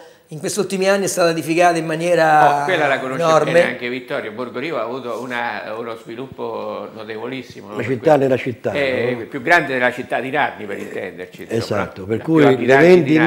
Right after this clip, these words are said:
Speaker 2: Narni.
Speaker 3: e oltre persone che stanno affollando questo quartiere che poi è diventata la città, eh, chiaramente, eh,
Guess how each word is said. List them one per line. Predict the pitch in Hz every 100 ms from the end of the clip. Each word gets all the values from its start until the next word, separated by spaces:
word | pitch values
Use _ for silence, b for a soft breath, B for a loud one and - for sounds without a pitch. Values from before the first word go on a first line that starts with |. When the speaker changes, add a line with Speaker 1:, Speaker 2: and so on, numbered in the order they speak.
| 180
Speaker 2:
Narni. | 165
Speaker 3:
e |
oltre | 156 165 151
persone | 139 123 - 175 151
che | 127 123 - B B B
stanno | _ 139 143
affollando | 127 - 120 135 143 120
questo | 113 113 113
quartiere | 113 110 143
che | 107
poi | 101 123
è |
diventata | 104 101 104 107
la | 104
città, | - 104 120 101 - b b b b b
eh, | - - 107 101 -
chiaramente, | 135 156 127 135 131 113 98
eh, | 104 98 101 101 87